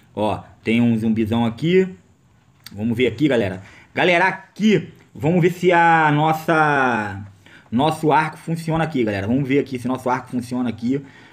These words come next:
de boa. Ó, vamos botar no automático aqui, ó.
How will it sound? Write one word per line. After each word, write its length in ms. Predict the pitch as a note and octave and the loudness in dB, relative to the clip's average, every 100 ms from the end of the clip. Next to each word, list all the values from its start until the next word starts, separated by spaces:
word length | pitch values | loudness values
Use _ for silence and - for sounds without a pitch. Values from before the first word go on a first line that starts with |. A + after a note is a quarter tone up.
| - | -16
de 220 | F#2+ A#2+ | -8 -4
boa. 440 | A#2 A2+ C3+ C#3+ - | 0 2 2 0 -2
Ó, 260 | A2 G#2 F#2 - _ - | -2 -2 -4 -12 _ -8
vamos 160 | A2 | -4
botar 180 | A#2+ A#2+ | -2 -2
no 60 | A#2+ | -2
automático 460 | A#2 A#2 A2+ A2 | -2 -2 -2 -4
aqui, 240 | G#2+ D3+ | -4 0
ó. 100 | C3+ | 0